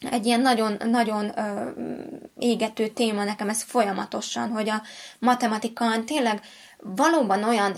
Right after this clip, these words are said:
életszagú dolgokkal foglalkozzunk, amivel találkozni fognak. Én például iz-, idén a nyolcadikban az első két és fél hónapot én csak a bankvilágára és a pénzügyi dolgokra helyeztem a hangsúlyt, még hogyha nem is így volt a tantervben eredetileg,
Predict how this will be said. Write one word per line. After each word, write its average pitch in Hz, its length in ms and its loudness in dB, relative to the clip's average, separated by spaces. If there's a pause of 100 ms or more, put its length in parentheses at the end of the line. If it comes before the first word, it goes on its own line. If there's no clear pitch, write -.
életszagú 202 720 2
dolgokkal 196 540 2
foglalkozzunk, 269 800 0
amivel 294 340 0
találkozni 208 640 -2
fognak. 202 420 -6
Én 277 180 0
például 240 420 0
iz-, 226 220 -2
idén 240 340 2
a 190 60 0
nyolcadikban 220 1300 -2 (320)
az - 160 -4
első 214 540 4 (220)
két 254 320 2
és 190 180 -2
fél 208 240 2
hónapot 233 640 0 (200)
én 196 120 -6
csak 262 220 2
a 185 120 -2
bankvilágára 226 840 2
és 226 140 -2
a 190 80 -6
pénzügyi 214 440 -2
dolgokra 196 460 -2
helyeztem 196 680 -4
a 196 60 -14
hangsúlyt, 214 520 -4
még 196 160 -4
hogyha 196 240 -8
nem 226 180 4
is - 160 -2
így 208 200 -4
volt 185 240 -4
a - 80 -16
tantervben 196 560 -4
eredetileg, 233 760 0